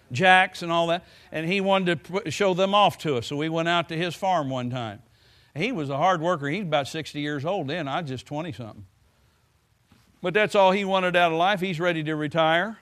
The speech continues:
He's living on a little farmland out by the cement thing that they rent him for, you know, practically nothing.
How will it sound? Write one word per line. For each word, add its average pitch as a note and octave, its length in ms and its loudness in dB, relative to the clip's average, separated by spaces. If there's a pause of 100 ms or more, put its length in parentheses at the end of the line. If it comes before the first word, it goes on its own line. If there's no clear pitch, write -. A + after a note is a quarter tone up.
(120)
He's D#3+ 180 -4
living E3 260 0
on D#3+ 140 0
a D#3 40 -2
little D#3 180 0
farmland D#3+ 600 -2
out D#3+ 200 2
by D3+ 160 2
the C3 160 -2 (240)
cement E3 460 -2 (100)
thing D#3+ 240 0
that C#3+ 140 -4
they D#3+ 160 0
rent D#3 260 0
him F3+ 120 -4
for, C3 380 -6
you D#3 140 -4
know, C3+ 220 -4 (220)
practically C#3 480 -2
nothing. C#3 400 -6